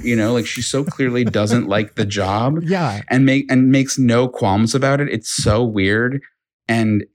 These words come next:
Speaker 1: like, it's just a very odd show in that they're trying to be, like, a shiny daytime T V show, but it's, like,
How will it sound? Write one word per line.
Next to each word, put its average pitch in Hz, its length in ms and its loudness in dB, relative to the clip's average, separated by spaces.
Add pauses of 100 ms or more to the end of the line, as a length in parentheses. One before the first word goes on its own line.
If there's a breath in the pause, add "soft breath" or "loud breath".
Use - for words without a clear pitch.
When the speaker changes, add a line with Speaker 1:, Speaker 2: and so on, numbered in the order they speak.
Speaker 1:
like, 104 380 -2
it's 120 200 -6
just 196 180 -6
a 254 60 0
very 202 300 -2
odd 151 280 0
show 165 220 0
in 131 80 0
that 113 80 0
they're 104 160 -2
trying 107 460 -2
to 117 140 -4
be, 107 200 -2
like, 98 260 -2
a 95 120 -4
shiny 104 500 -2
daytime 95 540 -4
T 95 180 -4
V 151 160 0
show, 104 440 -2 (300 soft breath)
but 113 140 -2
it's, 101 160 -4
like, 98 300 -4